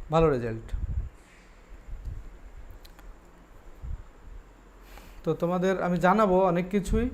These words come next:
পরীক্ষার রেজাল্টে তোমরা কি কি আজকে আমরা আলোচনা করব,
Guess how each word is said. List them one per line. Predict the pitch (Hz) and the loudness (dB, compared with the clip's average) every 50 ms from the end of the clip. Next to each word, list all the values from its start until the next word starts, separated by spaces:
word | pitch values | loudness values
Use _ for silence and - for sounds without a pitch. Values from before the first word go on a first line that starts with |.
| - - - - - - - | -6 -14 -18 -20 -10 -4 0
পরীক্ষার | 170 170 175 175 - 185 180 175 | 0 0 0 -2 0 2 4 4
রেজাল্টে | 170 175 170 156 185 185 180 180 180 180 180 180 - - - 185 185 185 185 180 180 180 | 4 4 4 4 4 4 6 6 4 2 2 -2 -6 -2 0 2 4 4 4 2 2 0
তোমরা | - 170 165 170 170 170 170 165 165 - | 0 2 2 4 6 6 6 4 4 2
কি | 185 180 | -2 0
কি | - 196 196 190 190 185 | 2 2 2 2 4 4
আজকে | 160 156 - - - 175 | 2 2 0 0 0 0
আমরা | 165 165 160 160 | 2 4 4 4
আলোচনা | 156 160 160 170 180 180 175 | 4 4 2 2 2 2 2
করব, | 175 175 160 139 131 160 220 269 | 4 4 4 4 2 0 -2 -2